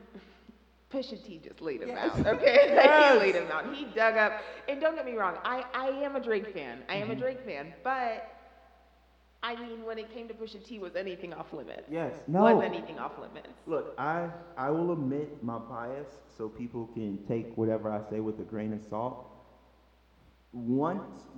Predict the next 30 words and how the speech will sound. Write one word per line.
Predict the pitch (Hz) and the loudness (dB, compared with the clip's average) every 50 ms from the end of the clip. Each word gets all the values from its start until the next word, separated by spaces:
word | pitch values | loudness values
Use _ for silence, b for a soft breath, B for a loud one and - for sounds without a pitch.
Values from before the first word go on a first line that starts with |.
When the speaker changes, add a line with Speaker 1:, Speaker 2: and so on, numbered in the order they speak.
| 127 113 | -8 -4
Speaker 2:
the | 120 120 110 | -2 -2 -2
ghostwriting | 107 - 120 120 127 135 127 - 139 135 127 123 123 123 127 127 117 - | -2 -2 -2 0 0 -2 -4 -6 -6 -6 -4 -4 -4 -4 -2 -2 -2 -4
allegations | - 110 113 113 110 107 - 101 98 101 104 - 123 110 107 104 107 | -4 -4 -4 -4 -6 -6 -8 -8 -8 -10 -10 -10 -8 -6 -6 -8 -8
came | - - 123 110 107 101 104 101 | -10 -10 -10 -8 -8 -6 -6 -6
out | 101 104 104 107 107 107 | -6 -6 -6 -6 -6 -8
about | 98 107 104 - 101 101 95 101 101 | -8 -8 -6 -6 -6 -8 -8 -10 -12
Drake, | 104 98 104 107 107 107 107 - - - - - - | -12 -10 -10 -10 -10 -12 -16 -20 -20 -20 -20 -12 -6
I | 110 107 | -4 -4
officially | 104 - 107 101 - 120 117 110 - - 117 110 110 | -4 -4 -6 -8 -8 -8 -8 -8 -8 -10 -10 -10 -8
got | - 107 104 101 104 | -8 -6 -6 -4 -2
off | 107 104 107 104 - | -4 -4 -4 -6 -10
the | 107 107 | -12 -12
Drake | 107 107 107 104 98 92 - - - | -12 -12 -14 -14 -14 -14 -16 -18 -18
boat. | 69 69 - - - - _ _ _ _ - | -18 -18 -18 -20 -20 -20 _ _ _ _ -8
I | 113 104 104 | -6 -6 -6
felt | - 110 120 113 | -4 -4 -2 0
like | 107 101 101 107 | 0 -2 -2 -4
I | 101 | -6
was | 98 95 98 101 101 | -6 -6 -8 -8 -8
lied | 104 101 107 113 120 127 - - | -6 -6 -6 -6 -6 -8 -10 -12
to | 151 151 151 | -10 -10 -10
as | 147 147 147 | -10 -10 -12
a | 135 | -14
fan, | - - 113 110 117 110 110 110 107 107 - - _ _ _ _ - | -14 -12 -12 -12 -12 -14 -16 -18 -18 -20 -20 -20 _ _ _ _ -10
and | - 110 | -8 -6
I | 107 104 | -6 -6
felt | 107 107 127 117 113 | -6 -8 -10 -8 -8
like | 113 113 - - | -8 -8 -10 -12
he | 120 120 | -14 -12
was | 117 117 | -12 -12